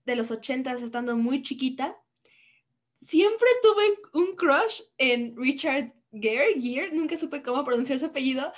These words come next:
pero es que literalmente ese hombre me, me hacía decir como, "Guau, o sea,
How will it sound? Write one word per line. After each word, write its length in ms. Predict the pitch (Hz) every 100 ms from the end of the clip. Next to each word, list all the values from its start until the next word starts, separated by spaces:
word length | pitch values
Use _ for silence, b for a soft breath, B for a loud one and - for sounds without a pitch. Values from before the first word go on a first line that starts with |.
| B B _
pero 240 | 349 349 -
es 160 | 349 -
que 100 | 453 466
literalmente 760 | - 320 339 339 359 359 -
ese 240 | 339 370 370
hombre 320 | 359 330 381
me, 260 | 359 302 -
me 120 | 277
hacía 200 | 285 330
decir 300 | 339 320 320
como, 280 | 320 277 247
"Guau, 380 | 240 311 359 302
o 80 |
sea, 180 | 320 311